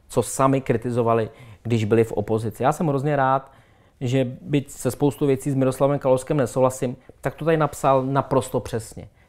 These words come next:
Jo, takže za mě je to, eh, zajímavý komentář, trefný komentář, ale především je to opět klasicky dvojí metr, jako dneska od začátku. Eh, klasicky zase pro vás obrázek,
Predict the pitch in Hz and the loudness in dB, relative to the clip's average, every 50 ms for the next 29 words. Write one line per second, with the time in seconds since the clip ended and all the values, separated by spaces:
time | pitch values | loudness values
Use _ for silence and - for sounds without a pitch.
0 | _ - 147 147 135 123 135 - - 120 139 143 160 156 135 - - - - _ | _ -6 -4 -4 -2 -2 -2 -2 0 0 0 2 2 2 0 0 -4 -8 -10 _
1 | _ _ _ _ _ _ _ - 127 123 113 113 110 101 107 - - - - - | _ _ _ _ _ _ _ -6 -2 0 0 0 0 0 -2 -6 -8 -14 -20 -20
2 | _ - - - 120 131 135 151 165 170 160 151 156 143 - 143 135 139 135 131 | _ -20 -14 -4 -2 0 0 2 4 4 2 2 0 0 0 2 2 2 0 0
3 | - 131 123 120 113 127 - - - - - _ _ - 127 143 147 147 - - | 0 0 2 2 0 -4 -8 -14 -20 -20 -20 _ _ 2 2 2 2 0 -2 -2
4 | 160 151 143 - 156 147 143 143 143 139 139 127 120 117 123 - - - - - | -2 -2 0 0 2 2 2 0 2 0 0 0 0 -2 -6 -8 -14 -20 -20 -20
5 | - - - _ - 135 143 143 143 - 135 135 135 131 - - - 127 127 123 | -20 -20 -20 _ 0 2 2 2 2 0 0 0 0 0 0 -2 0 2 2 2
6 | 120 117 - 113 110 104 107 110 - _ _ _ _ _ _ _ - - 123 117 | 2 2 2 2 2 2 0 -4 -10 _ _ _ _ _ _ _ -8 -6 -6 0
7 | - 127 120 - - - 123 113 - - 131 117 117 - - - 117 110 107 107 | 2 0 0 0 0 0 0 0 2 0 -4 -4 -4 -8 -6 -4 -2 -2 -2 -2
8 | 107 110 101 101 104 104 104 101 98 - - 107 92 87 95 - - 110 107 104 | 0 0 2 2 2 2 2 0 -2 -2 -4 -6 -6 -6 -8 -4 -4 -2 -2 -2
9 | - - - 101 98 98 - - 95 92 95 90 87 - 95 87 82 - - - | -6 -4 -6 -6 -6 -6 -8 -8 -2 0 0 0 0 -2 -8 -8 -10 -12 -18 -20
10 | - _ _ _ - - - - - - - - - - - _ - 104 101 95 | -20 _ _ _ -20 -20 -20 -20 -20 -20 -20 -20 -20 -20 -16 _ -2 2 2 2
11 | 95 92 87 80 - - - - - 143 151 151 - 175 156 - - - 156 127 | 2 2 0 -2 -4 -8 -14 0 2 2 2 2 0 -2 -2 -2 -2 -2 0 2
12 | 139 131 - - 143 131 123 123 131 - - _ _ _ _ - _ 127 - - | 2 0 2 0 0 0 0 0 -2 -8 -16 _ _ _ _ -20 _ -12 -4 -2
13 | 127 123 117 104 90 78 85 - - - _ 127 127 151 151 151 147 143 143 131 | 0 2 4 2 2 0 -4 -10 -20 -10 _ -6 -4 -2 0 2 2 2 0 0
14 | 139 135 131 127 127 - - | -2 -2 -2 -2 -4 -8 -18